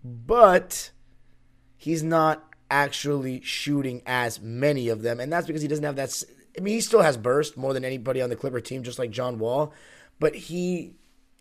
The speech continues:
I've just seen him miss a lot more layups and chippies than ever before, and also, he still comes with other issues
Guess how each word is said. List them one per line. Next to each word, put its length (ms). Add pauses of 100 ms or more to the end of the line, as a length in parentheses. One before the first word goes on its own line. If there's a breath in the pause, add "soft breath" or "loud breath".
(140)
I've 140
just 200
seen 140
him 220
miss 220
a 80
lot 300
more 220
layups 420
and 120
chippies 340
than 100
ever 180
before, 540 (380 loud breath)
and 340
also, 460
he 160
still 260
comes 240
with 180
other 220
issues 600